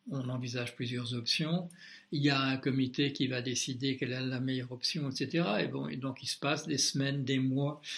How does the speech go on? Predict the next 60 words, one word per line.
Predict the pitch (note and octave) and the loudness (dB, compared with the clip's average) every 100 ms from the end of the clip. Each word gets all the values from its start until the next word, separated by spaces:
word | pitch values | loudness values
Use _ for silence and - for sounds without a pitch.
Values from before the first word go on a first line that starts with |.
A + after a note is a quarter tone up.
| - - | -8 -6
avant | C#3+ C3 C#3+ D3+ | -2 0 0 0
que, | D3 | 0
et | C#3 E3+ | 0 2
quand | E3 E3 | 4 6
on | E3+ | 6
est | D3 | 6
en, | D3 C3 | 6 2
dans | C3 B2 | 0 0
une | B2+ | 0
campagne | B2+ B2+ B2+ C3+ | 0 0 2 4
électorale, | B2+ B2 B2 D3 C3+ D3 D3 A#2+ | 4 2 0 -2 2 2 2 0
on | A#2+ | -4
peut | D3 | -4
pas | - C#3 | -2 -2
réagir | B2+ B2 A#2 B2 C3 B2+ | 0 -2 -4 -2 -2 -2
au | B2 | -8
jour | - B2+ B2 | -6 -4 -4
le | B2+ | -6
jour. | B2 C3+ C#3 C#3 - _ A#3+ - | -4 -2 -2 -6 -10 _ -16 -4
Alors, | C#3+ C3+ | -2 -2
ils | B2+ | -2
doivent | D3 C3 | -2 -2
faire, | - D#3 C3+ | 0 0 2
évidemment, | B2+ C3 C3+ C3 - - - - | 0 0 -2 0 -2 -2 -6 -4
ils | C3+ | 0
doivent | C#3 A#2+ | 0 2
voir | D3 D3+ D3 - | 4 4 4 0
que, | C#3 | -6
qu'il | C3 C#3+ | -4 -4
y | |
ait | B2+ | -2
des | B2 | -2
ch-, | - - | -4 -4
qu'il | B2+ | -6
y | |
ait | B2 | -2
pas | C#3 | -4
des | B2 | -2
choses | - C3+ A#2 | -2 0 0
interdites | A#2+ C3+ A#2 C#3 - | -2 -2 -2 -4 -6
qui | - | -4
soient | - - C3+ | -4 -2 -2
affichées, | - E3 - E3+ | -2 -2 2 2
mais | C3+ | 2
ça, | - | 0
c'est | C#3 C#3 | 0 -2
autre | B2 - | -4 -4
chose. | C3+ E3+ D3 - | 0 2 2 0
Ça, | B2 | -4
c'est | C3+ - | -6 -4
un, | B2 B2 - - - - | -4 -4 -8 -8 -6 -6
euh, | C3+ | -6
il | B2 | -4
y | |
a | B2 | -2
ça | C#3 | -2
sur | B2 C3 | -2 0
mon | B2 A#2+ | 0 -2
blog | B2+ C3 | -2 -2
aussi. | C3+ - F3 D#3+ | -2 0 0 0